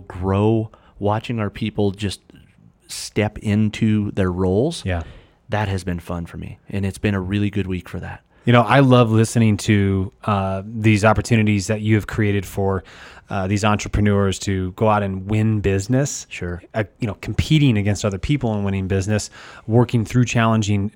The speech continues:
Speaker 2: deals, uh, in order to get to that closing table. Uh, it, it's so fun to watch all of these little things that you've done consistently over a long period of time, and the fruits of that labor, right? The fruits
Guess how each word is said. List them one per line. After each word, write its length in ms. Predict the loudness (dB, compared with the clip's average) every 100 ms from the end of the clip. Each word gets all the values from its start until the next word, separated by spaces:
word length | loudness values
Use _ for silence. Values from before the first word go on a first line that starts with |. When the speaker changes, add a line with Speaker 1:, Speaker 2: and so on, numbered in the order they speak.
| -2
Speaker 2:
deals, 560 | 4 6 6 4 0 -6 -18 -14 -6
uh, 40 |
in 160 | -2 2
order 160 | 2 0
to 80 |
get 120 | -2 -4
to 80 | -4
that 180 | -6
closing 440 | -2 0 0 0 -4
table. 480 | -4 -2 0 -2 -4 -16 -20 -2
Uh, 220 | 0 0
it, 360 | -2 -4 -2 0
it's 140 | -2
so 160 | 2 0
fun 360 | 0 0 2 4
to 60 |
watch 520 | 4 6 4 2 -6 -12 -20 _ _
all 240 | 6 8
of 80 | 6
these 180 | 4 4
little 280 | 4 4 2
things 340 | 0 0 0
that 100 | -2
you've 260 | -2 -2 0
done 220 | -2 -2
consistently 800 | -4 -8 -4 -4 -4 -6 -4 -4 -2
over 460 | -2 0 -2 -4 -4 -16 -20 -16 -8
a 100 | -4
long 360 | 0 0 2
period 380 | 0 0 0 0
of 100 | -4
time, 580 | -4 -4 -2 -2 -4 -6 -4
and 100 | -2
the 60 | -2
fruits 400 | 2 2 2 -2
of 100 | -2
that 320 | -2 -4 -10 -10
labor, 460 | -2 0 0 -4 -8
right? 340 | -6 -4 -4 -6
The 80 | -6
fruits 400 | 2 2 2